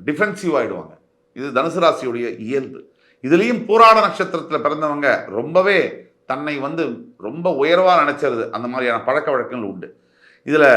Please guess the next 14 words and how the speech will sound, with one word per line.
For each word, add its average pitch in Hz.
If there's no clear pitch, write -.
பூராடம், 214
உத்திராடம் 220
நட்சத்திரத்துல 165
பிறந்தவங்க 160
மத்தவங்களை 247
வந்து 214
உயர்வில்லாம 196
நினைக்கக்கூடிய 160
மனப்பான்மையும் 156
அவர்களுக்கு 127
இருக்கும். 104
இந்த 170
குருவுடைய 226
பார்வை 175